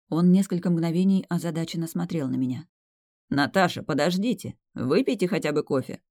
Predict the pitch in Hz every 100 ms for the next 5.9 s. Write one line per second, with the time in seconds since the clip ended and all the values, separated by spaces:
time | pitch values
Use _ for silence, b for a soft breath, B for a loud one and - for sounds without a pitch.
0 | _ - 135 131 151 143 147 143 139 165
1 | 185 214 139 117 - _ _ 127 135 156
2 | 156 139 135 135 131 175 196 151 135 139
3 | 165 214 - - - _ _ _ _ _
4 | _ - 135 131 135 151 143 135 135 135
5 | 127 139 147 139 131 131 131 127